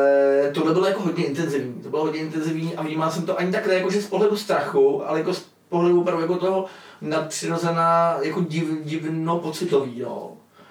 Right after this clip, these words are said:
Jo, a mimo děk, pak jsem se o několik let později dozvěděl, že zhruba v těch místech, ono to s tím nesouvisí, jo, ale spíš jenom taková jako zajímavost,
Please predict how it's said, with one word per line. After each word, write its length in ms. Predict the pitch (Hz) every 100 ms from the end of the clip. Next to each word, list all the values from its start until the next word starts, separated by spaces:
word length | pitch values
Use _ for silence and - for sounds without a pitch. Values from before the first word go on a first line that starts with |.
| - _ _ _
Jo, 380 | 135 131 139 -
a 760 | - 135 139 139 139 143 143 131 _ _ _ _ _ _ _ _ _ - -
mimo 320 | 151 156 165
děk, 340 | 170 151 - -
pak 140 | 143
jsem 120 | 151
se 120 | 156 175
o 60 |
několik 280 | 147 156 156
let 140 | 160 165 - 139 139
později 260 | 143 160
dozvěděl, 400 | 147 135 139 147
že 280 | 143 156 - - - -
zhruba 280 | 147 143
v 60 | 151
těch 180 | 175 165
místech, 340 | 151 165 170 - -
ono 180 | - 147
to 80 | 147
s 60 | 160
tím 120 | 175
nesouvisí, 640 | 151 - 165 139 135 123
jo, 120 | 104 -
ale 120 | 170
spíš 200 | 196 208
jenom 120 | 202
taková 220 | 170 165 165
jako 160 | 202
zajímavost, 540 | 202 139 139 151 160